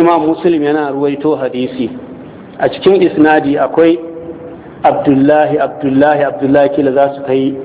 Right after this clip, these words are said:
mutum ishirin, dukkansu kuma suna cikin isnadi na Muslim ta kau-, ko a wani hadisi ko a wani hadisi. Idan ya ruwaito misali, "Haddathana Ibn Shihab,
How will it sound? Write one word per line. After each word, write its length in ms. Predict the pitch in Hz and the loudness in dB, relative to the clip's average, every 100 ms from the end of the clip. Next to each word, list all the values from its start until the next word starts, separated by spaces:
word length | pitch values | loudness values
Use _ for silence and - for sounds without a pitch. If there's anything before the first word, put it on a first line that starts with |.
| - - - - | -14 -18 -18 -18
mutum 260 | - 170 151 | -2 0 2
ishirin, 420 | 156 - 131 131 | 0 -2 0 0
dukkansu 600 | 123 170 - - 135 131 135 | 0 -4 -2 0 0 0 -2
kuma 320 | 139 139 139 139 - - - - - - - - - - - - - | 0 2 0 -4 -12 -12 -14 -16 -18 -20 -20 -20 -20 -20 -20 -18 -2
suna 220 | 151 143 | 2 2
cikin 440 | - - 147 147 147 | 2 0 2 2 -2
isnadi 440 | 139 143 135 131 123 | -2 0 0 0 0
na 100 | 123 | -2
Muslim 480 | 131 131 131 123 110 | -2 -2 -2 -2 0
ta 120 | 123 | 0
kau-, 200 | 131 127 | 2 2
ko 180 | 139 156 | 4 4
a 80 | 143 | 4
wani 180 | 143 151 | 2 -2
hadisi 340 | 139 143 135 | -4 -6 -4
ko 120 | - | 0
a 40 | 131 | 0
wani 80 | 131 | 0
hadisi. 480 | 117 113 117 - 113 - - - - - | -4 -6 -6 -6 -10 -12 -20 -20 -12 -4
Idan 180 | 131 156 | 2 4
ya 100 | 170 | 4
ruwaito 340 | 175 175 175 | 2 0 -2
misali, 360 | 160 165 156 151 | 0 0 0 0
"Haddathana 680 | 135 - 160 160 151 147 147 | -4 -2 0 0 -2 -2 -4
Ibn 300 | 143 156 139 | -2 -2 -2
Shihab, 460 | - 135 147 131 | -4 0 2 2